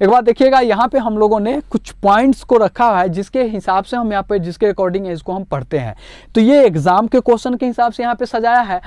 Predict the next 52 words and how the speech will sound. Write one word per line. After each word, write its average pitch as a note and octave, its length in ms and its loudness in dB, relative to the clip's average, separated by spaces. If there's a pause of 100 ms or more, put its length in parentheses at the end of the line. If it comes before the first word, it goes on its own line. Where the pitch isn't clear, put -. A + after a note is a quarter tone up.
(180)
और G#3+ 180 2
ये B3 160 4
एग्जाम G3+ 380 2
के C4 100 4
आंसर A3+ 380 0
के G3 100 -6
हिसाब D#3 260 -6
से F3+ 100 -8
सजाया C#3 360 -6
हुआ, A#2 260 -10
तो - 140 -6
इसको B3+ 240 -4
भी G#3 100 -2
ध्यान F3+ 240 -6
में G3 120 -4
रखिएगा। C3 460 -4 (340)
तो G#3+ 80 2
सबसे B3 280 0
पहले C4 240 2
एग्जाम A#3+ 280 2
का C4 120 0
क्वेश्चन B3+ 360 0
है B3 140 0
कि B3+ 160 -2
आधार F#3+ 540 0
क्या E3 160 -2
है, C3 160 -10 (100)
किस C#4 180 0
आधार F#3+ 420 -2
पे B3 140 -2
आप G3 320 -2
लगाएंगे F#3 500 -2
क्या G#3 380 0 (280)
नेशनल A3+ 360 -2
इमरजेंसी। E3 720 -2 (240)
हम G#3 200 0
एक B3 200 2
एक D4 120 -2
करके B3 240 0
बात F#3+ 260 -2
करेंगे F#3 320 0
आपसे, C#3+ 240 0
एक F#3+ 220 0
एक D3+ 180 -6
करके, A#2 180 -14
किस D4 260 -4
आधार A3 220 0
पे G#3+ 120 -4
लगाएंगे G3+ 360 0
आप F3+ 120 -4
नेशनल E3+ 340 -6
इमरजेंसी। B2+ 520 -8